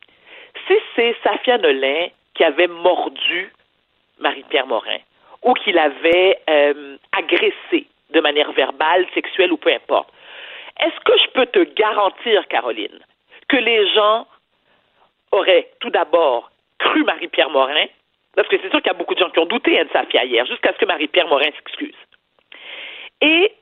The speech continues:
si Marie-Pierre Morin avait été un homme, écoute, ça aurait été la cata ce matin. La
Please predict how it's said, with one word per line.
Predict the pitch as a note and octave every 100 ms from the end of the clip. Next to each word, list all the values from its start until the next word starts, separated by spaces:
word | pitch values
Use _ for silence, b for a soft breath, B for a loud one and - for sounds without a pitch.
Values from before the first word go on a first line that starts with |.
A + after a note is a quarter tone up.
| - -
si | F4
Marie-Pierre | F#4 D#4 D4+ F#4 G4
Morin | F#3+ D#3+ A#3 -
avait | D#3 F#3
été | F3+ - F#3+ -
un | B3 A#3 G#3+ A3
homme, | A#3+ G#3+ D#3+ C3+ - _ _ _ _ _ _ -
écoute, | C4 - - C#4+ C#4+ C4 - - - _ _ _ _ -
ça | A3 F#3+
aurait | F#3+
été | - A#3+
la | G3+ D3+ - -
cata | - - C3+ -
ce | -
matin. | A2+ - - _ _ _ _
La | E3 A3+